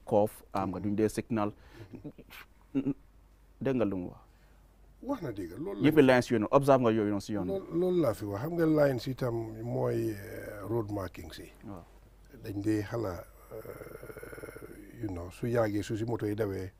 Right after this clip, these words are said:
Speaker 2: foog ñu penturaat leen. So yooyu yëpp dinañ ko def. Waaye li ma laa wax, ah, ñun ñëpp foog naa suñ defee li ñu war a def, dinañ yéem a wàññi. Because wax na loolu, mu dellu ne, foog na ne yéen ay taxi driver itam dañ dee bàyyi yoon bi dugga.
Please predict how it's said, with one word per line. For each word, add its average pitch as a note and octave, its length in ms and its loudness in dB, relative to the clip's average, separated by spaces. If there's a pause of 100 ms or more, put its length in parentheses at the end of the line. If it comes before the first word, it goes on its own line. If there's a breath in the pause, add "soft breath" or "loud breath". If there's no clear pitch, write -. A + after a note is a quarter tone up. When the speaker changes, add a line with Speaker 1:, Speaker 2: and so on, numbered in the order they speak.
Speaker 2:
foog A#2 160 -6
ñu A#2+ 80 -6
penturaat G2+ 560 -6
leen. E2 100 -12 (380 soft breath)
So - 180 -12
yooyu A2+ 220 -4 (100)
yëpp D3+ 140 -2
dinañ A2 160 -6
ko G#2 100 -8
def. F#2+ 140 -8
Waaye E3+ 180 0
li G3 80 -2
ma G3+ 140 0
laa D#3+ 160 0
wax, E2 120 -12 (680 soft breath)
ah, B2+ 140 0
ñun D3 280 4
ñëpp F3 140 2
foog D3+ 240 -4
naa C#3+ 120 0
suñ C3 220 -4
defee C3 300 -2
li A2+ 100 -2
ñu B2 140 -4
war A2 80 -2
a G2+ 60 -6
def, F2 260 -10
dinañ B2+ 320 -4
yéem A#2+ 320 -4
a G#2+ 40 -6
wàññi. F#2+ 320 -10
Because B2 300 -8
wax E3 180 -2
na F3+ 80 -4
loolu, A#2+ 300 -2 (840 soft breath)
mu A#2 120 -6
dellu C3+ 380 4
ne, B2 240 -2 (800)
foog A#2 260 -2
na C3 140 4
ne B2+ 260 2
yéen A#2+ 260 4
ay B2 140 4
taxi A#2+ 380 -2
driver A#2+ 320 4
itam A#2 240 2
dañ A#2 160 0
dee A#2+ 160 2
bàyyi A#2 300 2
yoon G#2+ 140 -2
bi A2+ 120 -2
dugga. G#2 180 -4